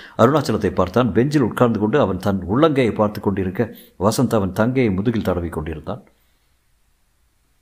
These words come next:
"அவன் சொன்னது ஒண்ணு கூட நேரம் இல்ல. அரெஸ்ட் பண்ணி கொஸ்டின் பண்ணிடுங்கன்னு டி சி சொல்லிட்டாரு." "ஏய் வசந்த், இங்க வா." வசந்த் அந்த பெண்ணிடம் ஏதோ சொல்லிவிட்டு வந்தான். "வசந்த், ஒரு பெயில் அப்ளிகேஷன் போட்டுரு.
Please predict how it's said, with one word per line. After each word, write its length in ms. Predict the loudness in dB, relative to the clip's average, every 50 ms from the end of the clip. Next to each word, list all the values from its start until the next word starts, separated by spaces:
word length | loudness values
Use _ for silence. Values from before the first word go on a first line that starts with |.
| _ _ _ _ _ _ _ _ _ _ _ _ _ _ _ _ _ _ _ _ _ _ _ _
"அவன் 320 | 2 4 4 4 4 2
சொன்னது 540 | 2 2 2 4 2 2 2 2 2 2 2
ஒண்ணு 60 | 2
கூட 280 | 2 2 2 2 2 2
நேரம் 360 | 2 2 0 2 2 0 0
இல்ல. 260 | -2 -6 -8 -12 -10 -2
அரெஸ்ட் 400 | 2 2 4 4 2 0 0 0
பண்ணி 180 | 0 2 2 0
கொஸ்டின் 520 | 2 4 2 2 2 2 2 2 2 4
பண்ணிடுங்கன்னு 640 | 2 0 0 0 0 2 2 2 2 2 0 -2 -4 -8 -18 -20 _ _ _ -12
டி 280 | -4 2 4 4 4
சி 260 | 4 2 0 2 2 2
சொல்லிட்டாரு." 460 | 2 0 0 -2 -4 -6 -6 -12 -20 _ _ _ _ _ _ _ _ _ _ 2
"ஏய் 180 | 4 4 4 4
வசந்த், 460 | 2 2 2 2 2 0 -2 -10 -18 -16 -6
இங்க 140 | 2 4 4
வா." 220 | 4 4 0 -4 -14 -18 -20 _ _ _ _ _ _ _ _ _ _ _ _ -6
வசந்த் 280 | -4 -2 0 0 0 2
அந்த 140 | 0 0
பெண்ணிடம் 380 | 0 0 2 2 2 2 2 2
ஏதோ 120 | 0 -2
சொல்லிவிட்டு 460 | -2 -2 0 0 0 0 0 -2 -2 -4
வந்தான். 260 | -4 -4 -6 -10 -12 -18 _ _ _ _ _ -6
"வசந்த், 280 | -6 -4 -4 -6 -6 -8 -16 _ _ _ _ _ -8
ஒரு 300 | -4 -4 -4 -4 -4 0 2
பெயில் 220 | 2 2 4 2
அப்ளிகேஷன் 460 | 0 0 -2 -6 -6 -6 -8 -8 -8
போட்டுரு. 360 | -10 -10 -12 -12 -14 -14 -14